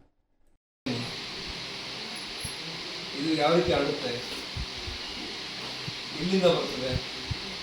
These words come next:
ಅದರ ರೋಗ ಲಕ್ಷಣಗಳೇನು, ಇದನ್ನೆಲ್ಲ ತಿಳ್ಕೊಬೇಕಾಗ್ತದೆ.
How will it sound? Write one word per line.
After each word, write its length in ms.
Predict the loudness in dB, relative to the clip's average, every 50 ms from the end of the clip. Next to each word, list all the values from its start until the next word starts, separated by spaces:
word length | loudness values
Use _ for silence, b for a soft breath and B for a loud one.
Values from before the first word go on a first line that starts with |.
| -6 -4
ಅದರ 380 | -2 0 0 2 2 2 4 6
ರೋಗ 120 | 6 8 8 8 6
ಲಕ್ಷಣಗಳೇನು, 800 | 6 4 4 4 4 4 4 4 4 2 2 0 -4 -6 -6 -6 -6 -8 -6 -6 -6 -6 -8 -8 -8 -6
ಇದನ್ನೆಲ್ಲ 440 | -6 -2 0 2 2 6 6 6 6 6 4 0 -4 -6 -6 -4 0
ತಿಳ್ಕೊಬೇಕಾಗ್ತದೆ. 720 | 2 4 6 6 6 6 4 2 0 0 -2 -4 -4